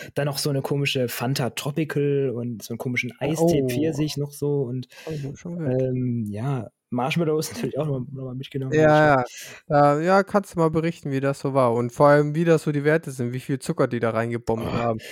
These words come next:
Speaker 1: ohne Spaß, wenn man sich diese Sachen anschaut, das ist auch alles so knallbunt, das wirkt, das sieht schon so
Speaker 2: Mhm.
Speaker 1: richtig ungesund aus.
Speaker 2: <laughs> Ja.
Speaker 1: Das kann nicht gut sein.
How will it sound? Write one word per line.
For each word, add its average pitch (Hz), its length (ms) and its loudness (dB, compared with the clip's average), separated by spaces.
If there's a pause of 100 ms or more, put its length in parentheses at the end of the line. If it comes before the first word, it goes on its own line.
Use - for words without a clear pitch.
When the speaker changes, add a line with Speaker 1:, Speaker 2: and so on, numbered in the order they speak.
(120)
Speaker 1:
ohne 147 180 -2
Spaß, 143 380 -2
wenn 139 80 0
man 139 120 0
sich 131 120 -6
diese 123 200 -4
Sachen 127 320 -6
anschaut, 120 420 -4
das - 120 -10
ist 123 80 -6
auch 120 120 -4
alles 143 220 -2
so 147 60 -2
knallbunt, 151 500 -2
das 127 180 -6
wirkt, 151 300 -4 (380)
das 113 160 -8
sieht 160 160 -2
schon 127 200 2
so 131 100 2
Speaker 2:
Mhm. 127 80 0
Speaker 1:
richtig 131 300 0
ungesund 135 500 0
aus. 123 140 -4 (240)
Speaker 2:
<laughs> - 340 6
Ja. - 320 8
Speaker 1:
Das - 160 4
kann 170 240 0
nicht 147 220 -4
gut 156 220 -4
sein. 123 260 -8